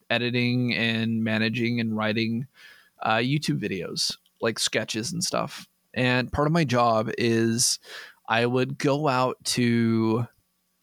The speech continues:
like, Comic-Con, SakuraCon, and, and A V I, or, or, uh, which is the Aniviro, which is the anime, um, international, um,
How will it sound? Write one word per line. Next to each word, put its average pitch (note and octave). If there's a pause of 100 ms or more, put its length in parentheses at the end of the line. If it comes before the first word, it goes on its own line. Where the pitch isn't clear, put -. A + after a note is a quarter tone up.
(400)
like, A#2+
Comic-Con, B2+
SakuraCon, A#2+
and, A2
and A2 (400)
A B2
V A#2+
I, A2 (760)
or, B2
or, A2+
uh, A#2
which C#3+
is C#3
the B2+
Aniviro, A#2 (380)
which C3
is B2+
the B2
anime, A#2+
um, G#2+ (160)
international, A2 (1080)
um, G#2+